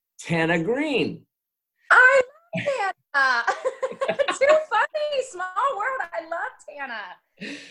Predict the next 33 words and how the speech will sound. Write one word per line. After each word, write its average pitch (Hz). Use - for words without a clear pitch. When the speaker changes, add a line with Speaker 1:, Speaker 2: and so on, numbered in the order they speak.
Speaker 1:
Yeah, 185
and 147
so 196
here's 233
what 226
she 208
said 170
about 143
you 147
on 147
a 135
post, 143
and 147
then 156
we'll 143
get 147
into 139
the 120
question. 120
But 131
I 143
did 170
a 170
little 170
teaser 185
post 156
on 143
you 143
that 131
we 123
launched 139
Sunday 143
night, 135